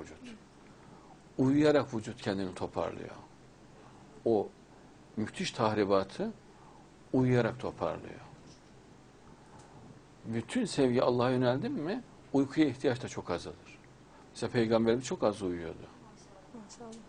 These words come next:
Speaker 1: Tabii çünkü vücut tahribatı olmuyor. Vücutta muazzam tahribat yapar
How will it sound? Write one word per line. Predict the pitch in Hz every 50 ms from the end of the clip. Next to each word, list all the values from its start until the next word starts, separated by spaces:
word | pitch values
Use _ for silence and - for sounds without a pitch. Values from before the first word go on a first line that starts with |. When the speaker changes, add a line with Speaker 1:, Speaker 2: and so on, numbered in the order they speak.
| - - -
Speaker 1:
Tabii | - 104 98 87 82
çünkü | 98 95 92 85 90 101
vücut | 110 113 143 135 -
tahribatı | - 131 120 120 127 127 131 123 123 123 156
olmuyor. | 143 113 98 87 87 90 82 80 - - - - - - - - - - - - - - - - - - - -
Vücutta | 110 113 107 127 123 - - 160 151
muazzam | 123 110 117 120 120 117 107 123 180 196 156
tahribat | 123 123 113 113 110 117 110 107 98 -
yapar | 101 95 - 90 82